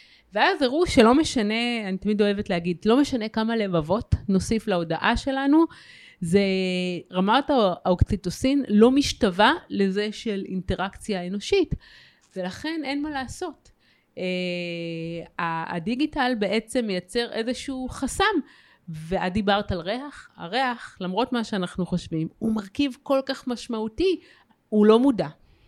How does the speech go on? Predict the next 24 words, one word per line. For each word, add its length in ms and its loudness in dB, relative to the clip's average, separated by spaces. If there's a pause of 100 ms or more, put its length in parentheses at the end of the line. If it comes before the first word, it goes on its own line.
(140)
אנחנו 300 -8
לא 140 -8
שמים 400 -4
לב, 240 -4 (480)
אבל 220 0
הרבה 240 -2
פעמים 400 0
אנחנו 380 -4
נחליט 440 -4
האם 180 -2
אנחנו 260 -2
נרצה 680 -4
לצאת 460 -2
עם 100 0
מישהו 280 -4
או 80 -2
להיות 320 -4
בקרבה 480 -4
של 140 -8
מישהו 340 -6 (420)
באמצעות 440 0
איתותים 440 -2
מהריח. 600 -10 (320)
עכשיו, 280 -6